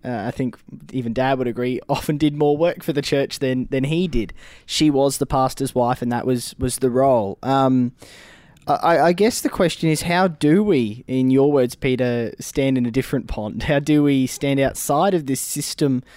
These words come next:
You know, this assumption of gender roles is so deeply ingrained that, that most people don't even realise it's happening. So how do you stand outside of that?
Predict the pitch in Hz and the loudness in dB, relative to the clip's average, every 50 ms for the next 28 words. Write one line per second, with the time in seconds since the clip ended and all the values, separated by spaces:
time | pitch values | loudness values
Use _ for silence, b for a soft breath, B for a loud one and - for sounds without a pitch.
0 | B B B B B B B - 185 170 147 147 151 160 190 196 - - 160 - | B B B B B B B 0 2 2 4 2 2 2 0 0 0 -4 -4 -2
1 | - 160 180 214 185 - 185 143 127 123 123 123 139 139 139 127 127 127 139 139 | 0 0 0 0 0 0 2 2 2 0 0 0 2 2 4 2 4 4 4 4
2 | 139 135 117 123 117 - - - - 160 185 214 226 196 135 - - 151 165 185 | 4 2 2 0 -4 -4 -4 -2 0 2 2 2 2 0 -2 -2 0 0 0 0
3 | - 180 175 160 143 131 123 123 117 127 139 156 156 147 131 117 131 131 127 - | 0 0 0 2 2 2 0 2 2 2 2 2 2 0 -2 0 0 0 0 0
4 | _ - 135 - - 147 156 190 208 - - 214 185 170 147 147 135 131 123 117 | _ -4 -4 -2 0 0 0 0 0 0 -2 -2 0 0 0 2 2 2 0 0
5 | 123 117 113 117 113 107 98 98 104 - - - - 170 214 - - 180 104 - | -2 -2 -2 -2 -2 -2 -4 -6 -6 -8 -10 -6 -4 -4 -4 -4 -6 -6 -8 -12
6 | - _ _ _ _ _ _ - - 165 170 165 220 240 254 208 202 202 190 180 | -16 _ _ _ _ _ _ -6 -4 -2 -2 0 0 0 0 0 -2 -2 -2 -4
7 | - - - 160 151 147 143 135 - - - 135 175 226 247 208 151 - - - | -4 -2 0 0 2 2 0 -2 -2 -6 -6 -2 -2 -2 -2 -2 -4 -6 -14 -16
8 | - | -18